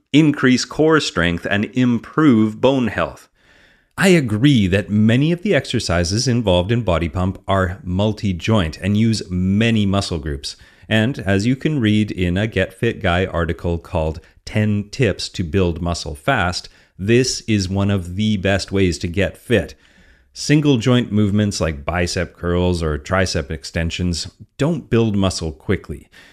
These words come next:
Multi-joint exercises like cleans, deadlifts, squats not only work more muscles in less time, but they also allow you to move much heavier weight than you can lift with those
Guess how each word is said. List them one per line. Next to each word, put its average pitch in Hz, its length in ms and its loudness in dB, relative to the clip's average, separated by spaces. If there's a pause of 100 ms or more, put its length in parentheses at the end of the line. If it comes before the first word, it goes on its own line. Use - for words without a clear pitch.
(160)
Multi-joint 101 640 0
exercises 87 720 -4
like 87 220 -4
cleans, 104 500 2
deadlifts, 107 500 2
squats 117 600 0
not 123 240 0
only 131 240 2
work 110 400 0
more 110 400 4
muscles 101 580 0
in 104 300 0
less 98 340 0
time, 104 640 0
but 104 160 -2
they 127 260 -6
also 123 440 -2
allow 98 300 2
you 98 180 2
to 98 180 -4
move 98 640 2
much 107 280 -4
heavier 98 520 -2
weight 117 420 -2
than 104 180 0
you 101 80 -2
can 120 240 -4
lift 190 260 -4
with 95 160 0
those 87 260 0